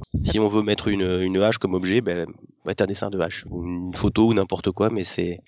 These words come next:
et donc, ouais, moi, tous ceux qui me demandent, euh, comment faire des scénars, je dis, ben, pensez à vos pa-, à vos panoramas, enfin, à la structure, à, au pitch et tout ça, mais à un moment, à un autre, quand tu réalises, il faut penser à ces, à ces illustres. C'est super important.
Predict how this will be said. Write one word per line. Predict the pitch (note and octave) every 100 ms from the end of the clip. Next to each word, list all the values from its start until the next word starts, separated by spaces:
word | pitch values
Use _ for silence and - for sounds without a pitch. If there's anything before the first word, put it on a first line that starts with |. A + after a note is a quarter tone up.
| -
et | D#2+
donc, | D#2+ G2+ -
ouais, | G#2
moi, | F2+ F2
tous | - -
ceux | A#2
qui | -
me | -
demandent, | G2 G#2+ A2
euh, | F2+ E2+
comment | F#2 F#2+
faire | G#2 G2
des |
scénars, | F2+ G2 A2
je | A#2
dis, | G2
ben, | F2 - -
pensez | -
à | B2+
vos | A#2+
pa-, | G2 F#2+
à |
vos | G2
panoramas, | G2+ G2 F#2+ F#2 F2+
enfin, | D2+
à | -
la | D#2+
structure, | - - - G2+ A2 B2 G#2
à, | F#2+ F#2 F2+ F2+ - - -
au | - -
pitch | - A2 A2+ -
et | F2+
tout | - -
ça, | D3 A#2
mais | G#2 G#2
à |
un |
moment, | G2 G2 A2
à | G2+
un |
autre, | A2+ - _ _
quand | -
tu | G2+ G2+
réalises, | G2 G2+ A#2
il | F#2+
faut | E2+
penser | - F2+ F#2+
à |
ces, | F#2 - F#2 F#2+
à | -
ces | G#2+ F#2
illustres. | F#2+ E2 -
C'est | F2
super | - G#2 F#2+
important. | F2+ E2